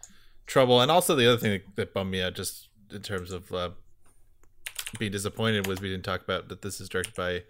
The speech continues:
uh, David Leitch, notably the Tim Miller who really spearheaded De-, Deadpool with Ryan Reynolds to get it done. Sort of infamously kind of fought.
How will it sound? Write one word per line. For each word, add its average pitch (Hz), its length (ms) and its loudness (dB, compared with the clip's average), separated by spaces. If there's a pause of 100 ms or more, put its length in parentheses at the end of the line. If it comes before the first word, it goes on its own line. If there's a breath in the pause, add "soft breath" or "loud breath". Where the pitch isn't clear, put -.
(440 soft breath)
uh, 92 140 -2
David 98 280 -4
Leitch, 110 540 -4
notably 95 380 -4
the 92 280 -6 (100)
Tim 101 200 -4
Miller 95 240 -2
who 95 220 -8 (680 loud breath)
really 98 300 -2
spearheaded 98 540 -2
De-, 104 180 0
Deadpool 101 500 -4
with 101 220 -2
Ryan 101 240 -2
Reynolds 104 280 -4
to 107 100 -10
get 101 100 0
it 95 100 -6
done. 104 260 -2 (360 soft breath)
Sort 92 240 -6
of - 20 -8
infamously 95 440 -8
kind 90 120 -8
of 90 80 -10
fought. - 580 -4